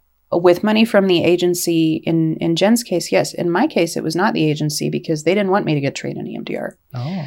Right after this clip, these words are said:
Speaker 1: So me being me, I went to the judge because we worked in a court. Um,
Speaker 2: Oh, yes, I remember the
Speaker 1: yes.
Speaker 2: story. You actually, like, petitioned
Speaker 1: Yes,
Speaker 2: for
Speaker 1: yes. So I,
Speaker 2: funds.
Speaker 1: I went and, you know, talked to
Speaker 2: Mm-hmm.
Speaker 1: everybody that,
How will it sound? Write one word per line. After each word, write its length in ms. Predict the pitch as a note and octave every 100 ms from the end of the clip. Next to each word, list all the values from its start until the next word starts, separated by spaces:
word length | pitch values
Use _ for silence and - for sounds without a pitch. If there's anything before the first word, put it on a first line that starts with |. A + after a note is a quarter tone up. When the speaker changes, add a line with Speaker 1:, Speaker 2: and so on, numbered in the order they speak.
| - -
Speaker 1:
So 160 | F3+
me 140 | G3 A3
being 220 | F#3 F3+
me, 120 | F#3
I 80 | E3+
went 160 | G3 -
to 60 |
the 80 | D#3+
judge 460 | D3+ E3 - - -
because 240 | - E3+
we 100 | E3
worked 280 | E3 D#3+ D#3+
in 80 | D#3
a 40 |
court. 360 | C#3 F3 E3 - _ _ _
Um, 240 | E3+ D#3 D3+
Speaker 2:
Oh, 20 |
yes, 260 | C#3+ A2 D3+
I 40 |
remember 220 | D3+ A#2
the 60 | -
Speaker 1:
yes. 80 | -
Speaker 2:
story. 220 | - B2
You 240 | C3+ C#3+ C3+
actually, 260 | C3+ B2
like, 180 | G#2+ G#2+
petitioned 500 | - - D3 A2+ B2+
Speaker 1:
Yes, 160 | G#3+ F#4
Speaker 2:
for 220 | - A2 A2+
Speaker 1:
yes. 200 | A3+ -
So 140 | F3
I, 160 | E3+ F3+
Speaker 2:
funds. 140 | F3
Speaker 1:
I 140 | E3+ F3+
went 180 | F3 E3+
and, 240 | E3 E3 F#3
you 80 |
know, 180 | E3+ C#3+
talked 320 | D#3 - C3+ A#2
to 40 |
Speaker 2:
Mm-hmm. 320 | D#3 D3 C#3 -
Speaker 1:
everybody 460 | E3 D#3+ D3+ D#3+
that, 220 | D#3+ D#3